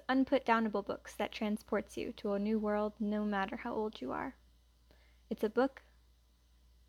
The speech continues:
to live in. What's the book about? A super genius girl and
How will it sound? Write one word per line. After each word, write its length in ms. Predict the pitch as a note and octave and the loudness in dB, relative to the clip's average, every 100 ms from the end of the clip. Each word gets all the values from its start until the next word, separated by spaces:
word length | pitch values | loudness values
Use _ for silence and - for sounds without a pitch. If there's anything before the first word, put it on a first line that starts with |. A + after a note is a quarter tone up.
| - | 0
to 120 | C#4 | 4
live 220 | A3 - | 4 2
in. 200 | - B3+ - _ _ _ _ _ _ _ _ _ _ _ _ _ _ _ | -4 -8 -10 _ _ _ _ _ _ _ _ _ _ _ _ _ _ _
What's 240 | C4 C4+ - | 4 4 4
the 100 | A#3 | 0
book 160 | G#3+ | 2
about? 300 | G#3 - - - _ _ _ _ _ _ - | 0 -4 -4 -12 _ _ _ _ _ _ 4
A 220 | A3+ A3 | 6 6
super 380 | - C#4+ C#4 A#3 | 2 -2 0 0
genius 340 | G#3+ G3+ G3+ | 0 -2 -4
girl 400 | - G#3 A3 A3+ A3+ | -2 0 2 0 0
and 320 | G3+ G3+ G3 | 0 0 -4